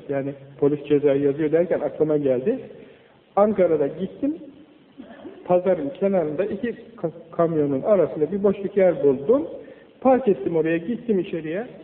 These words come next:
Eve misafir gelecek, üç beş kilo elma aldım, üç beş kilo portakal aldım, misafire ikram edeceğim.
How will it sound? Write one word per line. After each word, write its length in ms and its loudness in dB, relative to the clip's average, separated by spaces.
Eve 220 6
misafir 480 2
gelecek, 400 -2
üç 180 -6
beş 200 2
kilo 200 2
elma 340 0
aldım, 340 -2
üç 180 -8
beş 180 -2
kilo 160 2
portakal 480 0
aldım, 280 0
misafire 460 0
ikram 260 -4
edeceğim. 300 -8